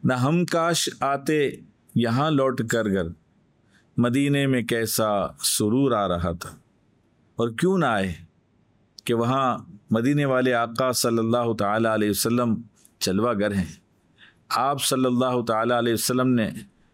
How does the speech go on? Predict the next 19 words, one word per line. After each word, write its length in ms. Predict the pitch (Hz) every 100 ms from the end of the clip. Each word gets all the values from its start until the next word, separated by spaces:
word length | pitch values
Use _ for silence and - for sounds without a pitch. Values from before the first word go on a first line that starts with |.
| _ _
مدینہ 380 | - 127 135 165 170 156
طیبہ 440 | 143 147 165 165
کو 420 | 139 139 - - - _ _ _
اپنی 640 | - 120 139 156 147 127 - - _ _ _ 120
مستقل 800 | 135 - - 127 160 160 135 - - -
رہائش 580 | 117 104 110 131 113 113
گاہ 220 | 110 95
رکھا۔ 480 | 101 - 107 87 - - _ _
الحمدللہ، 880 | 101 104 135 143 131 123 120 117 107 - _ - -
جب 200 | 117 117
عاشق 360 | 117 113 139 143
مدینہ 640 | 127 117 131 143 131 - - _ _ _
مدینہ 340 | 123 139 180 175
کا 300 | 156 131 131
تذکرہ 320 | - 147 139
کرتے 340 | 123 113 127
ہیں 120 | 110 - _ _ _ _ _
تو 420 | 131 127 123 113 98 - _ _ _ _ _ _ -
یقیناً 600 | 120 117 117 151 151 123